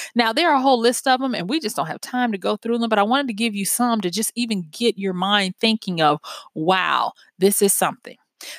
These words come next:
Now, this is the part that I didn't cover at that time because I didn't realize it needed to be <laughs> covered. But I'm gonna also say this. There is a difference between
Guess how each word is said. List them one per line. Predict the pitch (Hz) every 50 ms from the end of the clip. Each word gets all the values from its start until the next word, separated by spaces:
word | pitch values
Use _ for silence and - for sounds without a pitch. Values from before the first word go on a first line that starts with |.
| - -
Now, | 214 220 190 170 175 170
this | 214 359 508 - -
is | 349 -
the | 233
part | - - 233 202 175 165 -
that | 175 175 165 160 151 - - - - - - - - _ _ _ _ _ _ _ _ _ _ -
I | 214 240 254 262 262 269 247 - - 208
didn't | 196 262 294 269 254
cover | 233 - 262 254 233 233
at | 226 -
that | 208 - -
time | - - 320 339 339 330 285
because | 254 - 226 233
I | 262 262
didn't | 277 269 240 208 202 208
realize | 233 269 285 285 269 247 226 214 208 220
it | 202 196
needed | 208 208 202 196 190
to | -
be | 175 170 170
<laughs> | -
covered. | - - - - 277 233 196 - - - - - - - - - _ _ _ - 226 -
But | - - 302 330 220 156 113 - - _ - - - - - - 302 - -
I'm | 214 247 277 294 302
gonna | 285 269 247 220
also | 233 247 262 254 - 233 226
say | - - 180 165 156
this. | 156 - - - - - - _ - - - _
There | 233 277 320 349
is | 349 -
a | 294 277
difference | 220 196 226 240 254 - 302 294 302 285 -
between | - 220 208 - - - 214 208 196 190 185 180 180 180 185